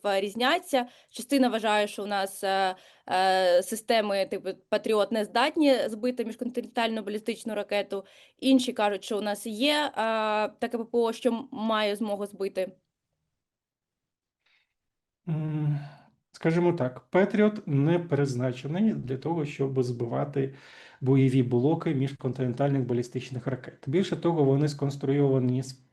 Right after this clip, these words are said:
Speaker 2: в тому числі «ЯРС», сконструйований таким чином, щоб унеможливити взагалі роботу протиракетної оборони. І мається на увазі протиракетна оборона вищого рівня.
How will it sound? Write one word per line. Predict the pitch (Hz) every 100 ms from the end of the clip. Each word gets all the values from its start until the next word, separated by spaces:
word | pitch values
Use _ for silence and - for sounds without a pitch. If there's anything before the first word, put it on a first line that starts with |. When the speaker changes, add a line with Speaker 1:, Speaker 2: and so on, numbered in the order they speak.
| -
Speaker 2:
в | -
тому | 143 127
числі | 131 131 131 123
«ЯРС», | 127 123 - - _
сконструйований | - 131 - 143 135 131 127 131
таким | 135 135 139
чином, | 139 196 226 247 233 - - -
щоб | - 156 160 151 151 151 147 139 143 -
унеможливити | 170 160 139 131 147 151 143 127
взагалі | 113 120 120 131
роботу | 131 117 131 127
протиракетної | - 127 131 123 127 127 123
оборони. | 123 120 147 - - _ _ _ _
І | 147
мається | 131 135 135 131
на |
увазі | 131 131 120
протиракетна | - 127 123 127 131
оборона | 123 127 127
вищого | 123 123 135 120
рівня. | 123 156 170